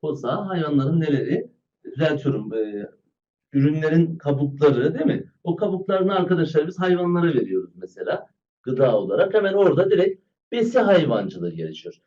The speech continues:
Hangilerinde var? Şeker pancarının posası zaten çok ünlü arkadaşlar. Ayçiçeği ve mısırda da aynı durum var arkadaşlar. Ayçiçeğinde de mısırda da aynı durumdan arkadaşlar söz etmekteyiz sevgili arkadaşlarım.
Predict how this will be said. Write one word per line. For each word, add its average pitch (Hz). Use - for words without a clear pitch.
Hangilerinde 214
var? 196
Şeker 190
pancarının 190
posası 180
zaten 170
çok 165
ünlü 147
arkadaşlar. 107
Ayçiçeği 202
ve 147
mısırda 147
da -
aynı 143
durum 135
var 135
arkadaşlar. -
Ayçiçeğinde 151
de -
mısırda 139
da 110
aynı 135
durumdan 113
arkadaşlar 90
söz 160
etmekteyiz 95
sevgili 87
arkadaşlarım. 76